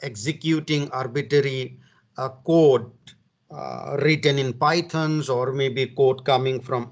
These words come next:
R code or S Q L queries, or maybe, uh, shell command, uh, on top of the notebook. So notebook is, uh, going to give us that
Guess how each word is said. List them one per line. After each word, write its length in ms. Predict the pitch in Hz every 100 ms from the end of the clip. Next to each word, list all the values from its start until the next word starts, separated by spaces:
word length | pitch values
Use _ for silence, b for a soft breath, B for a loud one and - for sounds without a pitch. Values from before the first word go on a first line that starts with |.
| -
R 260 | 143 160
code 400 | 160 156 147 143
or 140 | 135 117
S 140 | 110
Q 180 | 143 127 135
L 100 | 127
queries, 680 | 127 147 147 147 151 143 - -
or 340 | 135 156 170
maybe, 560 | 165 156 143 139 135 135 B B B B
uh, 320 | 117 113 110 120
shell 340 | - 151 147
command, 600 | 147 143 147 170 139 120 123 _ _
uh, 240 | - 127 127 127
on 240 | 135 127
top 240 | 135 123
of 160 | 127 123
the 100 | 135
notebook. 680 | 131 131 123 147 185 - _ b b b b
So 200 | - 156
notebook 800 | 151 180 202 170 190 165 - - _
is, 580 | 147 151 147 139 - - _ _ _ _ _ _ -
uh, 240 | - - 151
going 260 | 139 156
to 100 | 151
give 380 | 117 117 160 156
us 180 | 160 156
that 220 | 156 143